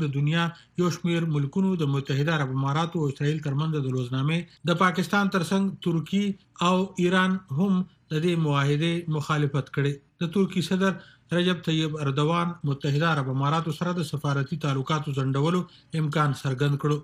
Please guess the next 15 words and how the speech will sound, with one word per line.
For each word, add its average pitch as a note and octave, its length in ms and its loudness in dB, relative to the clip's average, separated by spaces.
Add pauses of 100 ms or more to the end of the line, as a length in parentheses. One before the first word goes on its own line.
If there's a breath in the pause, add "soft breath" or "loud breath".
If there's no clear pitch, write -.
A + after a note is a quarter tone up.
او D#3 140 0
خبریالانو D#3+ 600 0
ته D3 100 0
یې D3 80 0
وویل F#3 360 2
چې F#3+ 120 4 (260)
ترکیې F#3+ 420 2 (460)
کېدای F#3 400 2
شي F#3+ 200 0
د D3+ 120 2
متحده D3+ 480 0
عرب D3 240 0
اماراتو D3+ 420 0
سره D3+ 220 -4
سفارتي C3+ 480 -4